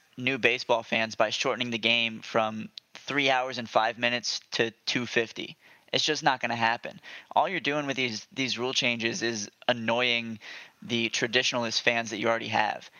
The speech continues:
It's not gonna draw anybody else in. Football games are three hours. Nobody complains about that. N B A games are coming on three hours. Nobody complains about that.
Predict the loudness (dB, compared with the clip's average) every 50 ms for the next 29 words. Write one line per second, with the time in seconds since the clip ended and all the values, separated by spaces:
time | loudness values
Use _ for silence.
0 | -20 -8 -6 -6 -2 2 0 0 0 0 -2 0 0 0 0 0 0 0 2 0
1 | 0 0 0 0 -2 -2 0 0 2 2 2 2 4 2 0 0 0 -4 -4 -2
2 | -2 0 2 4 2 2 0 -2 -2 0 0 0 2 0 -2 -2 -2 -2 -2 -2
3 | 0 -2 -2 -2 -2 0 2 2 2 2 2 -2 -6 -18 -2 0 0 2 2 2
4 | 2 2 2 2 2 0 0 0 -2 -2 -2 2 2 2 2 2 0 -2 -2 -2
5 | -2 0 2 2 2 2 0 -2 -2 -2 -2 -2 0 0 -2 -4 -4 -2 -2 -2
6 | -2 -2 -2 -2 -2 0 0 2 2 2 2 0